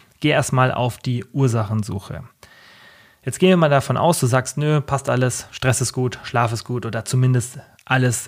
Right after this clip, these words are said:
in Ordnung, du trainierst auch nicht zu viel, du bist nicht im Defizit und du bist trotzdem an einzelnen Tagen immer wieder erschöpft und willst wissen, wie kann ich mich an diesen einzelnen Tagen motivieren?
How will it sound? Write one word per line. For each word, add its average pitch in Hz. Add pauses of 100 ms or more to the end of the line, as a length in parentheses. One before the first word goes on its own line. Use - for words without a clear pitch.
in 117
Ordnung, 143
du 123
trainierst 131
auch 123
nicht 123
zu 123
viel, 123
du 117
bist 107
nicht 107
im 107
Defizit 127
und 135
du 123
bist 117
trotzdem 123
an 110
einzelnen 135
Tagen 120
immer 127
wieder 117
erschöpft 135
und 117
willst 120
wissen, 123 (360)
wie 131
kann 131
ich 113
mich 123
an 120
diesen 120
einzelnen 123
Tagen 113
motivieren? 104